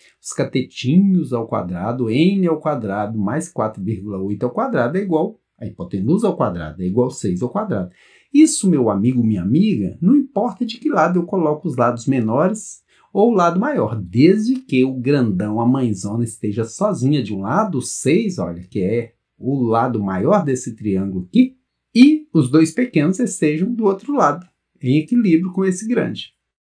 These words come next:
N ao quadrado é igual quatro vírgula oito ao quadrado, basta fazer uma continha de vezes. Oito vezes oito, sessenta e quatro, eleva seis. Oito vezes quatro,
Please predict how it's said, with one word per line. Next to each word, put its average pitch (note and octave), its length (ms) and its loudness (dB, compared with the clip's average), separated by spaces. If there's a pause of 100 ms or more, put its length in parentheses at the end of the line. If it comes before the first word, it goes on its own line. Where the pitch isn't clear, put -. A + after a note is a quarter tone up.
(480)
N D3+ 220 2
ao D3+ 100 2
quadrado A2+ 460 -4
é C3+ 60 -4
igual G2 360 -6 (460)
quatro A3 380 -2
vírgula C3+ 340 0
oito A#2 280 0
ao F#2+ 60 -4
quadrado, G2+ 540 -4
basta A3 300 -6
fazer D4+ 240 -6
uma D4 120 -6
continha C4 360 -2
de B3+ 80 0
vezes. C3+ 500 -2
Oito D3 240 0
vezes B2+ 220 -4
oito, B2+ 180 -2
sessenta B2 360 -4
e F#3+ 40 -6
quatro, C3+ 340 -4
eleva G#2+ 300 -4
seis. D3+ 540 -6
Oito C#3 200 -6
vezes C#3 320 -8
quatro, A#2+ 300 -4